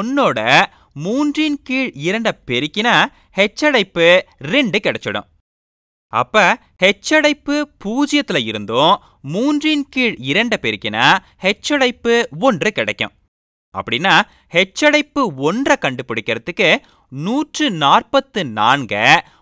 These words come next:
மூன்றின் கீழ் இரண்டால வகுக்கணும். வாங்க, இதை நாம இங்க எடுத்து தனியாவே செஞ்சு பார்ப்போம். ஹெச் அடைப்பு ஒன்று சமம் நூற்று நாற்பத்து நான்கு வகுத்தல்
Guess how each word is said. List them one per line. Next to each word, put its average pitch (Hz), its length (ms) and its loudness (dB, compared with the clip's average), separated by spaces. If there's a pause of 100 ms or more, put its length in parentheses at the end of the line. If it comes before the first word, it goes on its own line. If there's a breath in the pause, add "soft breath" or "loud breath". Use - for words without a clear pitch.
மூன்றின் 285 720 -2
கீழ் 233 360 -4
இரண்டால 190 720 0
வகுக்கணும். 143 520 0 (680)
வாங்க, 185 400 2 (100)
இதை 165 160 -4
நாம 190 300 4 (200)
இங்க 180 200 -4
எடுத்து 175 600 2
தனியாவே 202 480 2
செஞ்சு 147 180 -4
பார்ப்போம். 104 440 -4 (720)
ஹெச் 226 340 0
அடைப்பு 165 720 2
ஒன்று 180 560 -4
சமம் 151 580 0 (180)
நூற்று 214 560 -6
நாற்பத்து 165 680 0
நான்கு 101 720 0 (300)
வகுத்தல் 170 760 0